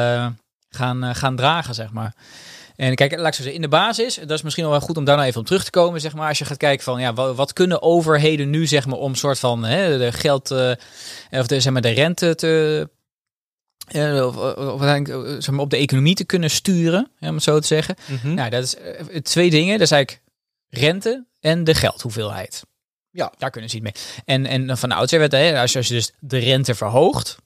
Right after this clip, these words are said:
Speaker 1: wat gebeurt er dan?
Speaker 2: Eh, de rente voor spaargeld?
Speaker 1: Ja,
Speaker 2: Of
Speaker 1: bijvoorbeeld.
Speaker 2: Ja, dan ga je meer spa-, ga je sparen.
Speaker 1: Ja.
Speaker 2: Ga je geld oppotten, omdat het gratis geld oplevert.
Speaker 1: Ja.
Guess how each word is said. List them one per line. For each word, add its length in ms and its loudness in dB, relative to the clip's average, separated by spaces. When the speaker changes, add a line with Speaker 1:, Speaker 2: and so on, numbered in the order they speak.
Speaker 1:
wat 140 -4
gebeurt 300 0
er 60 0
dan? 320 2
Speaker 2:
Eh, 120 -10
de 80 0
rente 300 4
voor 440 0
spaargeld? 720 -4
Speaker 1:
Ja, 200 0
Speaker 2:
Of 160 -12
Speaker 1:
bijvoorbeeld. 400 2
Speaker 2:
Ja, 60 0
dan 100 -8
ga 80 -10
je 60 -12
meer 120 -6
spa-, 200 -6
ga 140 -8
je 60 -6
sparen. 500 0
Speaker 1:
Ja. 120 2
Speaker 2:
Ga 80 -4
je 80 -4
geld 220 -6
oppotten, 540 -6
omdat 300 -2
het 440 -8
gratis 440 -4
geld 460 2
oplevert. 560 -4
Speaker 1:
Ja. 200 2